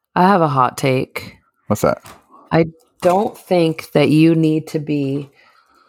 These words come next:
Speaker 1: I don't think that you need to be, uh, like, inappropriate or controversial to be funny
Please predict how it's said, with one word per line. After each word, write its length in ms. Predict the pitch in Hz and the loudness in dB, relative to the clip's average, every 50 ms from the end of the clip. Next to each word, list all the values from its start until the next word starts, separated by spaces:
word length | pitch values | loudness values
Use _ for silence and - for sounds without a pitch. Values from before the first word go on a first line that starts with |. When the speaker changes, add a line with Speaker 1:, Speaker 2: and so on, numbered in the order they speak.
| _ _ _ _ _ | _ _ _ _ _
Speaker 1:
I 100 | - 165 | -6 -4
don't 200 | 170 185 202 202 | -2 -2 -2 -2
think 220 | 185 220 208 196 180 | 0 -2 -2 0 0
that 120 | 185 160 | 0 0
you 160 | - 160 160 | 2 2 2
need 220 | 165 160 160 160 156 | 4 4 4 2 2
to 100 | - 156 | 0 -2
be, 540 | 143 147 147 139 139 139 139 135 143 139 - _ _ _ _ _ _ _ _ | 2 2 2 4 4 4 2 2 0 -2 -6 _ _ _ _ _ _ _ _
uh, 580 | - 135 131 127 127 123 123 120 123 123 113 - - - _ _ _ _ _ _ _ _ _ _ _ _ - | -2 0 2 2 2 2 0 0 -2 -2 -4 -6 -8 -10 _ _ _ _ _ _ _ _ _ _ _ _ 0
like, 200 | 147 156 151 - | 2 2 2 0
inappropriate 800 | - 143 156 160 151 - - 156 147 143 - 160 160 160 165 - | 0 0 0 0 -2 0 -2 -2 -2 0 2 2 2 2 2 0
or 100 | 127 135 | -2 -4
controversial 920 | 135 - - - 139 139 139 - 135 131 139 127 131 131 - 147 143 147 - | -4 -4 0 0 2 2 2 0 0 0 2 0 0 0 0 0 0 0 0
to 120 | - - | -2 0
be 120 | 160 147 127 | 2 2 2
funny 540 | 127 - - 123 110 107 104 - - - | 0 0 -2 -2 -2 -2 -6 -10 -12 -16